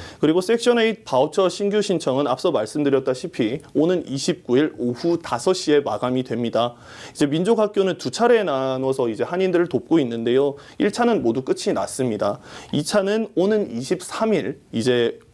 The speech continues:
어, 이십삼 일부터 이십육 일 오전 아홉 시 삼십 분부터 오후 네 시까지 돕고 있습니다. 그리고 한미연합회에서는 내일 오전 열한 시부터 한 시까지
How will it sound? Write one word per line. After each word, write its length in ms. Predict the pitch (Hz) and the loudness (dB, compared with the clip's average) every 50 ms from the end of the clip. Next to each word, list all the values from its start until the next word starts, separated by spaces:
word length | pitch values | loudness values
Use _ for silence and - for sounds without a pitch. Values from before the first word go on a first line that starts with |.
| - | 0
어, 160 | - 131 123 | 2 4 4
이십삼 480 | 117 113 147 156 - - - - 240 226 | 4 2 0 -2 -4 -4 -2 -2 0 0
일부터 520 | 220 202 165 139 135 - 170 175 185 190 - - | 0 -2 -2 -4 -4 0 2 2 2 2 -2 -6
이십육 580 | 127 139 - 202 196 160 127 - 143 135 139 147 | -8 -4 0 0 0 0 0 0 0 0 2 2
일 240 | 175 120 98 101 - - - - - - | 2 0 0 -2 -8 -12 -20 -10 -2 2
오전 360 | 120 123 127 175 170 180 190 - | 2 2 4 4 2 0 0 0
아홉 260 | - 185 190 196 190 | 0 2 2 2 0
시 120 | - 185 | -4 -8
삼십 400 | 180 - 220 214 208 - 202 - | -6 -4 -4 -4 -4 -6 -8 -4
분부터 580 | - 143 135 123 113 113 104 - - 165 180 - | -2 0 0 0 0 -2 -4 -2 0 0 0 0
오후 320 | - 120 127 135 165 151 - | -2 -6 -6 -6 -6 -6 -6
네 140 | - 92 107 | -6 -6 -6
시까지 420 | 120 - 202 - 170 147 131 120 - | -6 -6 -2 0 0 0 0 0 -4
돕고 260 | 131 113 - - 110 | -6 -6 -2 -2 -2
있습니다. 540 | 104 98 - - 101 95 - 104 104 101 - - - - - - - - - | -2 -2 -4 -6 -6 -4 -2 -2 -4 -4 -6 -10 -20 -20 -20 -20 -14 -6 -2
그리고 200 | - 123 127 165 | 2 2 2 2
한미연합회에서는 1120 | 170 - 214 233 254 262 254 226 214 202 202 - 147 127 117 120 113 139 175 196 202 202 - - | 2 0 -2 0 0 2 2 2 2 0 0 0 -2 -2 -2 -2 -4 -2 -2 -2 -2 -4 -8 -10
내일 340 | - 117 110 127 160 214 208 | -4 0 2 2 4 4 4
오전 340 | 165 123 127 123 127 143 147 | 2 2 0 0 0 -2 -2
열한 300 | 110 104 113 143 180 220 | 0 0 2 2 2 0
시부터 480 | 214 - 165 127 117 - - 143 156 170 | -2 -6 -8 -10 -8 -4 0 0 0 0
한 240 | - - - 220 | -2 -2 -4 -4
시까지 640 | 220 - 247 233 - 151 127 101 110 123 143 - | -2 -2 -4 -2 0 0 0 0 -2 -6 -8 -10